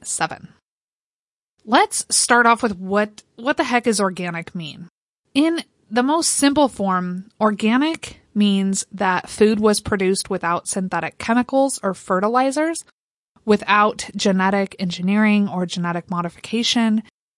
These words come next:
without radiation, and without sewage sludge.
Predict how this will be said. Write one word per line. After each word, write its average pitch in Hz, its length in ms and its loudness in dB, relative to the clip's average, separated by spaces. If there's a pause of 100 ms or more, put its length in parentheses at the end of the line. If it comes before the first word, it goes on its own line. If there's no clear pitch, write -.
without 202 440 2
radiation, 233 880 2
and 269 280 2
without 202 500 -6
sewage - 500 -2
sludge. - 600 -8